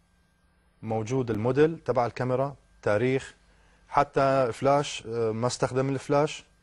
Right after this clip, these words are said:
كويس؟ وبالتالي هاي الصورة متاخذة من الميموري كارد.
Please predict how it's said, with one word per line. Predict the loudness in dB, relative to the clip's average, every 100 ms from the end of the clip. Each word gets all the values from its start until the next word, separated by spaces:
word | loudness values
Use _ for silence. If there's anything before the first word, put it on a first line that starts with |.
| _ _ _
كويس؟ | 0 2 2 0 -12 _ _ _ _ _ _ -6
وبالتالي | -6 2 4 4 0 -6 -10 -2
هاي | 0
الصورة | 0 0 2 2 0
متاخذة | -4 -6 0 0 2 -2
من | -2 -4 -4
الميموري | -2 0 0 -2 -2 -2 -4
كارد. | -6 -10